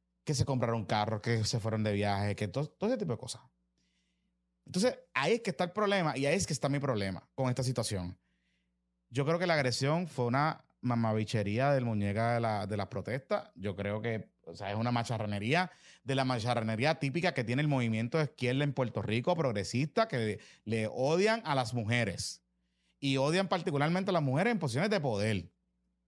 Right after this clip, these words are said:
Esa es la verdad. Y aquí, eso está ahí. Pero, pero, pero, nosotros como prensa,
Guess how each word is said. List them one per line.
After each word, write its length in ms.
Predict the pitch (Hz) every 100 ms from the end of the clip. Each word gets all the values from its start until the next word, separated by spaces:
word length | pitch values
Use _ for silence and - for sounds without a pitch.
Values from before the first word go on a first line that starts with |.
| _
Esa 120 | - 151
es 60 |
la 120 | 180
verdad. 460 | 156 110 92 92 80 _ _ _ _ _ _ _ _ -
Y 100 | 113
aquí, 460 | 101 - 226 220 -
eso 180 | 123 180
está 240 | - 156
ahí. 300 | 175 113 104 -
Pero, 400 | - 135 117 - -
pero, 340 | 127 135 104
pero, 360 | - 110 - - _ _ -
nosotros 380 | 98 92 90 92
como 220 | 110 135
prensa, 880 | 156 160 165 165 151 139 127 127 262